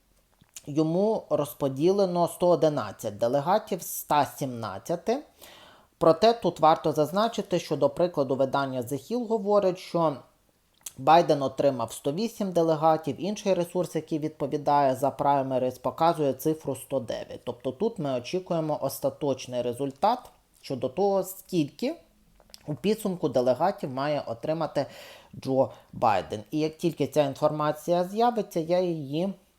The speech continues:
обов'язково опублікую в себе на Facebook-сторінці і тут, на YouTube-каналі Independent Politics. Друге місце, і це важливо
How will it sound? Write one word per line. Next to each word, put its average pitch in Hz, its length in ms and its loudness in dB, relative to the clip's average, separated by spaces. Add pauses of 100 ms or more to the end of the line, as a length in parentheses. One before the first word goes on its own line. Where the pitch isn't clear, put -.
обов'язково 151 760 2
опублікую 131 680 -2
в 156 60 -6
себе 139 520 -4 (240)
на 135 440 -6 (1040)
Facebook-сторінці 185 1040 -2 (100)
і 202 200 -6 (160)
тут, 180 360 -2 (580)
на 143 360 -4 (120)
YouTube-каналі 131 760 -4
Independent 123 800 -6
Politics. - 500 -10 (200)
Друге 151 440 6
місце, 139 540 -4 (180)
і 160 60 -2
це 208 240 4
важливо 127 720 0